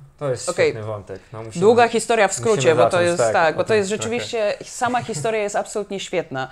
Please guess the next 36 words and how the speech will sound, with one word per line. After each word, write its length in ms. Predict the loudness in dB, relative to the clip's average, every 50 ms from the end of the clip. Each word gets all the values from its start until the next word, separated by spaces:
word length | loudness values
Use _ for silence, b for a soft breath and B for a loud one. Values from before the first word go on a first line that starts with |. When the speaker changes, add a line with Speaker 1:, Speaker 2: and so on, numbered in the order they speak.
| B B B B B B B
Speaker 2:
A, 220 | -6 -4 -2 -2
i 160 | -2 -4 -6
to 140 | -6 -4 -4
jest 220 | -2 -4 -4 -6 -4
też, 200 | -4 -4 -6 -6
z-, 140 | -10 -10
dlaczego 360 | -6 -4 -4 -4 -2 -4 -2 -2
ja 100 | -4 -4
się 120 | -4 -6
zaczęłam 340 | -8 -8 -8 -8 -8 -8 -6
zajmować 520 | -6 -6 -6 -6 -6 -4 -4 -6 -6 -8
Bronisławem 460 | -10 -10 -10 -10 -10 -10 -10 -10 -10
Piłsudskim, 460 | -12 -14 -14 -14 -14 -14 -14 -14 -12 -12
ponieważ 440 | -12 -12 -12 -10 -8 -8 -8 -8
jest 200 | -8 -10 -10 -8
to, 160 | -8 -8 -8 -8 B B B B B B B B
nie 200 | -2 -2 0 0
dość, 220 | 0 0 -2 -2
że 100 | -4 -4
jest 180 | -4 -4 -4 -6
to 60 | -4
moja 240 | -2 -2 0 0 0
rodzinna 400 | 0 -2 -2 -4 -4 -6 -6 -8
historia, 560 | -10 -12 -12 -8 -6 -4 -4 -2 -2 -2 -4
której 360 | -4 -6 -6 -4 -2 -2 -4
w 100 | -4 -6
mojej 280 | -6 -6 -4 -4 -4 -6
rodzinie, 520 | -6 -6 -8 -8 -6 -6 -6 -6 -8 -8 -6
mojej 320 | -4 -2 -2 -2 -2 -4
części 380 | -6 -6 -10 -10 -10 -8 -8 -6
rodziny 420 | -6 -6 -6 -8 -10 -10 -12 -12 -14 B B B B B B
mało 280 | -2 0 0 0 0
kto 220 | -2 -4 -8 -8 -6
znał. 380 | -6 -6 -6 -4 -4 -6 -8 -10 B B B B B B B -6
E, 840 | -6 -4 -4 -6 -6 -6 -6 -6 -6 -6 -6 -6 -6 -6 -6 -6 -4
ja 220 | -2 0 0 0